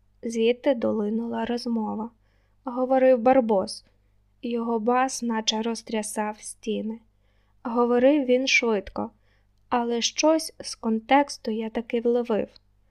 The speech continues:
Барбос переконував якусь дівчину. «Подумай,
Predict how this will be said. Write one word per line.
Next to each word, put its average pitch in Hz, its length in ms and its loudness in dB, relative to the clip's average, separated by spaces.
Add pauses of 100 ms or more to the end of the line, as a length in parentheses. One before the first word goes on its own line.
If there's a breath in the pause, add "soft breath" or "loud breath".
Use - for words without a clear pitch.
(380)
Барбос 240 480 6
переконував 220 720 0
якусь 233 380 -2
дівчину. 208 560 -4 (1040)
«Подумай, 214 920 2